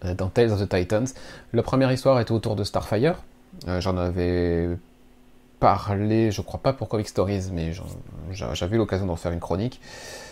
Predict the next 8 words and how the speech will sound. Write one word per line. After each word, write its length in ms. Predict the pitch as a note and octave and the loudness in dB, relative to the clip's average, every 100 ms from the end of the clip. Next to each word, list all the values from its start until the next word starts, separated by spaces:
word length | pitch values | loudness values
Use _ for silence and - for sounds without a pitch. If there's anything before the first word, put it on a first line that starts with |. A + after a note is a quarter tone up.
| - - - - - - | -20 -20 -20 -20 -20 -8
J'avais 240 | F2 F2 - - - - - - | -2 -2 -4 -20 -20 -20 -4 2
beaucoup 240 | F#3 G3 | 4 4
aimé 200 | C#3+ G2+ | 4 2
celui 320 | G2+ G#2 F#2+ F#2+ | 0 0 0 0
de, 500 | F2+ F2 E2+ E2+ F#2 | 0 0 0 -2 -2
autour 220 | F2+ G2 | -2 -4
de 100 | F#2 | -4
Starfire. 540 | F2+ F2+ - F#2+ A2 | -2 -2 -2 -2 -2